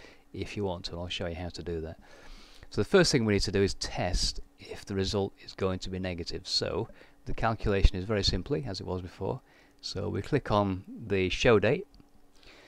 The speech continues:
press minus, and click on the current date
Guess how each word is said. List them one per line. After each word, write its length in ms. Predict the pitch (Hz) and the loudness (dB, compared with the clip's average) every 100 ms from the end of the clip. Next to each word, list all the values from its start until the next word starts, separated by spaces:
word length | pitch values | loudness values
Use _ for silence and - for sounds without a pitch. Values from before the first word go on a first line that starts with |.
| - _ - - | -20 _ -20 -10
press 260 | 82 - | -6 -4
minus, 540 | 92 104 151 170 - - - | 0 0 2 2 2 0 -8
and 460 | 92 92 95 90 | -8 -6 -6 -4
click 300 | - 113 95 | -4 -6 -4
on 260 | 92 90 90 | -2 0 -2
the 280 | 90 87 82 | -2 -2 -4
current 460 | - - 160 131 90 | -2 0 2 0 0
date 440 | 92 170 165 - | -4 -4 -4 -4